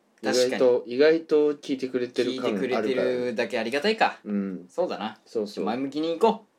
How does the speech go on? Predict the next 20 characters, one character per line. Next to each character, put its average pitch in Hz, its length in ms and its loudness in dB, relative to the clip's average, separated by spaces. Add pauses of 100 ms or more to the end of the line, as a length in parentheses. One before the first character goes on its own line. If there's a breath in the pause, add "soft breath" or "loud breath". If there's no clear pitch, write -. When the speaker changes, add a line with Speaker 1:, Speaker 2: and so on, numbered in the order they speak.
Speaker 1:
う。 - 40 -20
Speaker 2:
そ 127 160 -2
う 113 60 -4
そ 101 180 -8
う 90 40 -8
そ 87 180 -16
う。 - 60 -12
Speaker 1:
最 147 220 0
後 147 80 4
だ 117 100 2
け 107 100 -4
ど。 90 160 -6 (580)
Speaker 2:
う 120 80 -2
ん。 113 380 -2
コ 160 120 6
ー 151 80 6
ナ 151 160 6
ー - 20 4
が 139 100 4
ね。 170 220 -2